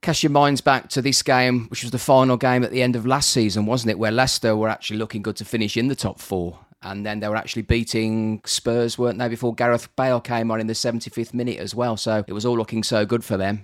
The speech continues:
And, you know, two late goals certainly stopped that. But Leicester fans having a good run in Europe. I don't know where, where Leicester fans see their opinion on Brendan Rodgers, whether they, they wanna change there, whether they keep going. A run in Europe isn't too bad. But yes, Dan, I think, I think it's,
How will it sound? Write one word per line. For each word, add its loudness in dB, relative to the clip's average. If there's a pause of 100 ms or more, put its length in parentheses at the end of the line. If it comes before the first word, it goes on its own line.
And, -6 (240)
you -14
know, -10
two -2
late -2
goals -4
certainly -2
stopped -2
that. -4
But 0
Leicester 2
fans 4
having 2
a 4
good 2
run 2
in 2
Europe. 6
I 6
don't 4
know 2
where, 4
where 0
Leicester 0
fans 2
see 0
their 0
opinion 2
on 2
Brendan 2
Rodgers, 0
whether 4
they, 2 (180)
they 0
wanna 0
change 0
there, 2
whether 0
they -2
keep -4
going. 2
A -6
run 4
in 4
Europe 8
isn't 2
too 4
bad. 4
But -2
yes, 0
Dan, 0
I -6
think, -6
I -12
think -8
it's, -10